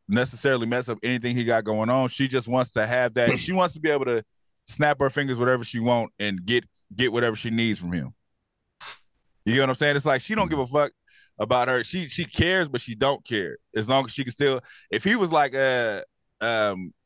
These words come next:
Speaker 1: uh, you remember how Superhead was saying, like, she got married to dude from, uh, Family Matters, but then if Lil Wayne called, she's still going over there, and he gotta
Speaker 2: Mm-hmm.
Speaker 1: understand that.
Speaker 2: Mm-hmm.
Speaker 1: She wants, she wants that type of situation. Like,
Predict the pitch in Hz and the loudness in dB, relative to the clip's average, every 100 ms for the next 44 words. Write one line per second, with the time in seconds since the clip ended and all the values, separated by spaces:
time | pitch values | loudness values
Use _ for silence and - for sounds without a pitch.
0 | _ _ _ _ - - 123 123 170 170 | _ _ _ _ -6 -2 0 0 0 2
1 | 156 135 180 156 156 143 135 147 143 135 | 2 0 -4 0 2 0 0 0 0 0
2 | 123 - 131 127 110 127 127 120 120 104 | 0 -2 -2 -2 0 0 0 -2 -4 0
3 | 120 123 107 107 107 107 117 117 113 113 | 0 0 -2 -2 0 0 0 -2 0 0
4 | 120 120 104 101 113 107 101 113 110 113 | 0 -2 -4 -4 -2 -2 -2 0 2 2
5 | 110 104 123 120 117 - 104 - 113 107 | -2 0 2 2 0 -6 -10 -2 0 2
6 | 107 117 117 120 110 107 110 107 - - | 2 2 2 0 0 -2 0 2 2 -2
7 | - 117 117 120 _ _ - 156 151 160 | -2 -2 -2 -4 _ _ -6 -2 0 2
8 | 175 170 147 120 - - 175 165 127 87 | 2 4 2 0 -8 -4 0 0 0 -2
9 | 104 131 - 107 92 98 90 95 95 95 | 0 0 0 -4 -4 -8 -6 -2 -2 -2
10 | 98 101 95 | -2 0 -2